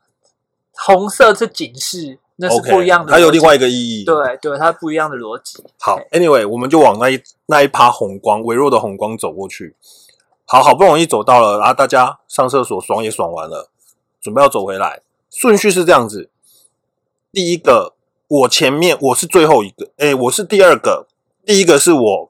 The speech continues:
Speaker 2: 隔壁床的同袍，后面那，我后面那一个呢，就是有灵异体质那一个。好，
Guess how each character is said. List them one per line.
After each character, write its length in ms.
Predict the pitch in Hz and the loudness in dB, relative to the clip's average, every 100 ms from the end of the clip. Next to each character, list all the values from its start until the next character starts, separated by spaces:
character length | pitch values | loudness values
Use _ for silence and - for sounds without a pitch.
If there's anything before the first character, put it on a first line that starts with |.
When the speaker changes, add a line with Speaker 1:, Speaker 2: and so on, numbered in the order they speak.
| _ | _
Speaker 2:
隔 160 | 120 | -4
壁 160 | 117 139 | -2 -4
床 260 | - 85 85 | -4 -10 -10
的 220 | 82 - _ _ _ _ _ _ | -14 -14 _ _ _ _ _ _
同 200 | - 113 | -4 -4
袍， 340 | 113 87 82 - _ _ _ _ _ | 0 -2 -2 -14 _ _ _ _ _
后 240 | 226 202 | 4 4
面 240 | 185 185 | 6 4
那， 160 | 165 147 | 4 0
我 140 | 127 117 | 0 0
后 200 | 214 190 | 4 4
面 200 | 180 170 | 4 4
那 160 | 156 | 4
一 40 | 147 | 2
个 200 | 135 117 | 0 -2
呢， 260 | 104 104 | -4 -6
就 100 | - | -6
是 120 | 147 | -2
有 100 | 131 | -2
灵 160 | 101 104 | -4 -6
异 80 | 120 | -12
体 160 | - | -14
质 140 | 82 90 | -18 -14
那 140 | 92 | -14
一 60 | 90 | -14
个。 180 | 82 - _ _ _ _ _ _ _ | -16 -20 _ _ _ _ _ _ _
好， 320 | - 110 80 | -2 0 0